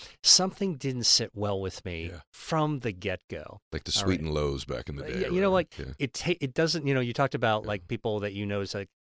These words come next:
Speaker 1: "Yeah, something's not, something's a little
Speaker 2: Yeah.
Speaker 1: off." I always felt like when I tasted, like, artificial sweeteners,
Speaker 2: Mm-hmm.
Speaker 1: like the, the diet sodas, you know, it's not the real deal. Um, I'm not getting satisfied myself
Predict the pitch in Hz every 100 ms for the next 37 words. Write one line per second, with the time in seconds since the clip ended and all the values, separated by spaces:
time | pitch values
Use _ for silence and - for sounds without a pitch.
0 | _ 113 113 165 165 160 127 131 123 -
1 | 170 143 127 107 110 113 - - - -
2 | - - 220 269 - - 131 113 107 127
3 | 170 156 151 170 160 - 120 113 113 120
4 | - 117 - 113 117 117 98 76 98 92
5 | 95 - 95 90 - 104 110 107 117 110
6 | 110 - - _ _ _ 147 185 185 180
7 | - _ _ - 160 - - 160 180 -
8 | 156 135 143 147 123 131 139 101 92 92
9 | 101 - 113 110 110 107 104 104 - 120
10 | 139 160 143 139 123 - 117 110 - 95
11 | 95 87 90 87 120 95 90